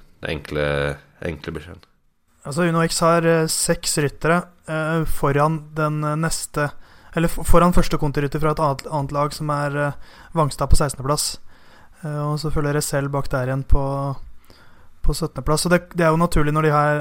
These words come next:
Speaker 2: er så mange flere, men, eh, men de har rustet opp, eh, og de skal ruste enda mer opp, så de, det er vel kanskje naturlig at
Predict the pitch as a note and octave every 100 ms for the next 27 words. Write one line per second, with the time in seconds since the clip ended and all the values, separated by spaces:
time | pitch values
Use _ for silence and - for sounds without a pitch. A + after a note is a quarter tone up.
0 | C#3+ C#3+ D#3+ D3+ D3 - D#3 A3 G3 F3
1 | E3+ E3+ D#3+ - - - - - - -
2 | _ _ _ - F3 F3+ F#3+ G3+ - D#3
3 | G3+ - - - D#3+ E3+ E3+ F3 F3 -
4 | D3+ D3+ D3 F3 C#3+ C3 D#3 F#3+ - F3+
5 | E3 E3 D#3+ D#3+ D#3+ E3 F3+ F3+ D#3+ E3+
6 | - D#3+ D3 C#3+ E3 D#3+ D#3+ -